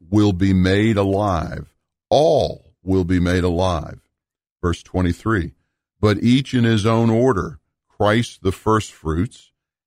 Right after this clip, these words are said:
after that those who are Christ's at his coming." Verse twenty-four, "Then comes the end, when he hands over the kingdom to the God and Father,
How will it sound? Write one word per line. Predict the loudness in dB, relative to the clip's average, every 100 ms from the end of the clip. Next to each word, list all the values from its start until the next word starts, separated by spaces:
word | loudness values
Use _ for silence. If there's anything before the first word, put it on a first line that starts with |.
| -2
after | 0 0 0 -2
that | 2 0 -2 -4
those | 0 2 0 -2
who | -2 -2 0
are | -4
Christ's | -8 -2 0 0 -4 -16 _ _ _ _ -2
at | 0
his | 0 -4 -6
coming." | -8 -4 -2 -4 -8 _ _ _ _ _ _ _ _ _ _ _
Verse | -4 -4 -6
twenty-four, | -8 -4 -4 -6 -8 -8 -12 _ _ _ _ _
"Then | 2 2 2 0
comes | 0 2 2 0
the | 2 2 2
end, | 0 -4 -8 -12 _ _ _ _ _ _ _
when | 2 2
he | 2
hands | 2 2 2 0
over | 0 0 0
the | -2 -4
kingdom | -2 0 2 0 0 -2 -6 -12 _ -2
to | -2
the | -2
God | -6 -2 0 0 -2 -2 -4 -6
and | -4 -4
Father, | -8 _ -4 -2 -4 -6 -14